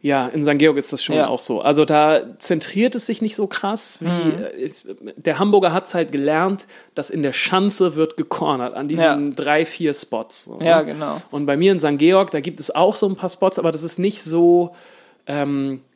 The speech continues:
Speaker 1: also das ist nicht so krass, da sind nicht so, so viele Leute. Schon viel, aber nicht,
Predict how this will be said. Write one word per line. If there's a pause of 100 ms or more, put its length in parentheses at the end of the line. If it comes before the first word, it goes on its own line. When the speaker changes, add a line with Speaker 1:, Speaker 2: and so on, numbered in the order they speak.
Speaker 1:
also
das
ist
nicht
so
krass,
da
sind
nicht
so,
so
viele
Leute.
Schon
viel,
aber
nicht,